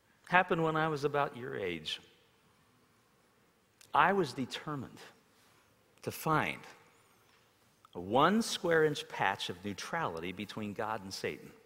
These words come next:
I was not interested in Satan, but I didn't care about the God stuff either. Just let me be neutral. A stupid quest.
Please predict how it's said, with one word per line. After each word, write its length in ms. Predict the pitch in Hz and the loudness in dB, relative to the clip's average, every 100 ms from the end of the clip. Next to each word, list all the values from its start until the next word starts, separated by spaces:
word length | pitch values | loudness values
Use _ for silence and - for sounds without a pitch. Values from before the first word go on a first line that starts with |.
| _ _ _ _ _ _ _ _ _ _ - | _ _ _ _ _ _ _ _ _ _ -10
I 40 | |
was 100 | 113 | -4
not 280 | 139 156 202 | 8 12 12
interested 460 | 233 226 202 - 139 | 12 8 2 0 -2
in 80 | 131 | 0
Satan, 540 | - 85 73 90 104 - - - - - - - | 2 2 0 -10 -14 -18 -20 -20 -20 -20 -18 -2
but 160 | 90 | 2
I 40 | 160 | 2
didn't 180 | 294 | 2
care 180 | - 247 | 2 2
about 240 | 202 196 - | 4 2 0
the 80 | |
God 320 | 147 151 123 107 | -2 2 0 -2
stuff 340 | - 95 110 | -6 -6 -4
either. 340 | 135 117 73 - _ _ _ _ - | -8 -8 -10 -16 _ _ _ _ -12
Just 260 | - 208 - | -6 -4 0
let 240 | 147 247 | 4 4
me 140 | 269 269 | 2 -2
be 240 | 233 202 | -2 -2
neutral. 720 | 147 139 175 185 - 76 57 - _ _ _ - _ _ _ _ _ _ _ _ _ _ _ _ _ _ _ _ _ _ _ | -2 -2 -4 -6 -8 -8 -10 -14 _ _ _ -20 _ _ _ _ _ _ _ _ _ _ _ _ _ _ _ _ _ _ _
A 80 | - | -6
stupid 680 | - - - 85 85 82 85 | -6 -4 -6 -8 -8 -10 -10
quest. 600 | - - - - - | -8 -8 -6 -8 -8